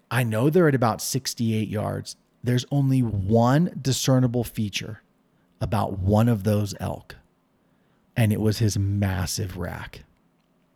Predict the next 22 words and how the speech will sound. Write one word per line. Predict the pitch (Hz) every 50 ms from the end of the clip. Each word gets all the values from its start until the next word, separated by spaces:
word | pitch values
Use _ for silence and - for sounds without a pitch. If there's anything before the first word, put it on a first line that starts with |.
| _ _ _ _ _ _ _ _ - - - - - - - - -
And | - 139 135
so | - - 180 175
based | 113 - 110 117 123 - - 127
on | 120 120 123 127 131 131 _ -
the | 117
location | 113 110 110 - - 113 107 107 - - 110
of | 107 107 -
his | 110 95 -
rack, | 113 131 143 113 95 104 - - _ _ _ _ _ _ _ _ _ _ -
I | - - 110 107
was | 107 107 98
able | 107 101 101 98 104 -
to | - - 104 101
acquire | 101 - - - 104 104 104 101 98 87
his | 92 95 85 90
vitals, | - 98 127 156 143 98 87 92 - - - _ _ _ _ _ _ _ _ _ _ _ _ _ _ _ _ _ _ _ _ _ _ _ -
and | 120 113 107 101 101 107 127 135 - _ _ _ _ _ _ _ _ _ _ _ _ _ _ _ _ _ _ -
I | - 101
send | - - - 101 98 98 107
an | 113
arrow, | 131 165 156 90 90 98 _ _ _ _ _ _ _ _ _ _ _ _ _ _ _ _ _ _ _ _ _ _ _ _ -
right? | 101 98 104 120 131